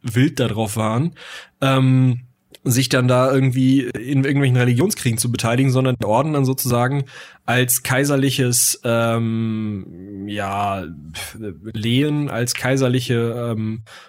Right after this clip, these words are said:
Organisation, ähm, mehr verstanden hat und eben versuchte, im Reich als Orden intakt zu bleiben und weniger als irgendwie katholische, ähm, Entität.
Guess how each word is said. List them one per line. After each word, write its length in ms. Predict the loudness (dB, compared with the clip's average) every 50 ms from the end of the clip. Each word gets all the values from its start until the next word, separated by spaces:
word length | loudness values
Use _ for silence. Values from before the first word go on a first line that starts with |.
| _ _
Organisation, 1080 | -2 0 2 2 2 4 2 2 0 0 -2 0 2 2 2 4 4 2 2 0 -2 -8 _ _ _ -4
ähm, 440 | -2 0 0 2 2 0 0 -2 -4 -6
mehr 400 | -4 0 2 2 2 2 2 0
verstanden 480 | -2 -2 -2 0 0 -2 0 0 0
hat 180 | 0 0 0 -2
und 140 | -4 -4 -2
eben 260 | 0 2 2 2 2
versuchte, 480 | 2 0 2 2 2 0 0 0 -2
im 280 | -2 0 2 2 2 2
Reich 440 | 2 2 0 0 0 0 -2 -6 -12 -16 -20 -20 -20 -14 _
als 320 | -2 0 0 0 0 0 2
Orden 300 | 2 2 2 2 2 0
intakt 380 | 0 0 0 -2 -2 -2 -2
zu 160 | -2 -2 0
bleiben 440 | 2 2 2 2 2 2 0 0 -2
und 240 | 0 0 -2 0 0
weniger 480 | 0 2 2 2 2 2 2 2 2 0
als 340 | 0 0 0 0 -2 -2
irgendwie 800 | 0 0 0 0 0 0 0 2 4 4 4 4 4 2 0 -2 -6
katholische, 960 | -4 -4 -4 -4 0 0 2 4 4 4 2 2 0 0 2 2 2 0 -2 -4 -8 -18 -20 -18 -18 -20 -20 _ _ -4 -2
ähm, 640 | 0 0 2 0 0 0 -2 -2 -2 -4 -6 -10 -8 -6
Entität. 640 | -4 -4 -2 -4 -4 -2 0 0 0 0 -2 -6